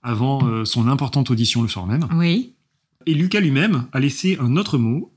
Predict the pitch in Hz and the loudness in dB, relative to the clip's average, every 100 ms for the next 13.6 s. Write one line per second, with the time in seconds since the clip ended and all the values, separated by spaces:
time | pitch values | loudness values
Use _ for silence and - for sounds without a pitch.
0 | - 147 - 127 135 170 180 127 117 123 | -4 -4 -2 -4 -2 0 0 0 2 2
1 | 127 127 143 139 117 113 117 117 143 139 | 0 0 0 0 0 0 0 0 2 2
2 | 131 143 139 - _ - 120 113 107 110 | 2 0 -4 -8 _ -6 -4 -2 -4 -6
3 | 107 104 101 101 - - 104 101 101 - | -8 -8 -10 -12 -16 -12 -10 -10 -8 -4
4 | 123 123 117 107 110 110 104 139 151 101 | 0 2 2 2 0 -2 -2 -2 -4 -8
5 | _ - 107 107 117 117 - 110 135 117 | _ -14 -10 -8 -10 -16 -18 -8 -2 2
6 | 131 120 107 113 - 104 104 139 131 - | 4 4 2 -2 -2 -4 -2 -4 -4 -10
7 | - - - - 113 131 127 123 - 117 | -20 -20 -12 -4 -2 0 0 -2 -2 -2
8 | 120 120 131 123 110 107 104 107 - 110 | 0 2 0 0 -2 -4 -8 -10 -16 -20
9 | 107 113 120 - 135 123 120 113 - 139 | -20 -20 -18 -4 0 2 4 2 0 0
10 | 147 120 110 110 120 _ _ - 123 135 | 0 0 -4 -4 -8 _ _ -4 0 2
11 | 113 117 101 87 _ _ _ - - 135 | 2 0 -2 -4 _ _ _ -20 -8 0
12 | 151 143 131 117 143 196 127 143 120 143 | 2 2 2 2 2 2 0 0 2 0
13 | 135 117 113 - - | 0 -2 0 -2 -4